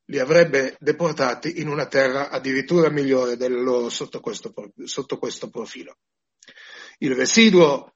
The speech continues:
che sarà scampato dalla casa di Giuda continuerà a mettere radici in,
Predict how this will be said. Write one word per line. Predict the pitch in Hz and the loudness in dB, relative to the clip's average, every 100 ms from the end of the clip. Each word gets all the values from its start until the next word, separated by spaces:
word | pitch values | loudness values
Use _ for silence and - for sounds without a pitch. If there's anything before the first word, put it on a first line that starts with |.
| _ | _
che | 143 | -10
sarà | - 135 160 | -6 0 0
scampato | 156 170 151 180 170 165 156 | 0 -2 -2 0 -2 -2 -4
dalla | 131 127 | -4 -6
casa | - 185 156 156 | -2 -2 -2 -6
di | 135 | -8
Giuda | 127 131 170 190 165 | -6 -4 -2 -2 -4
continuerà | 151 135 143 139 139 175 | -10 -10 -10 -6 -2 2
a | 185 | 2
mettere | 170 185 185 196 208 | 2 0 0 -4 -2
radici | 233 240 262 - 202 - _ _ _ | -2 0 -2 -2 -8 -14 _ _ _
in, | 185 196 202 | -4 0 0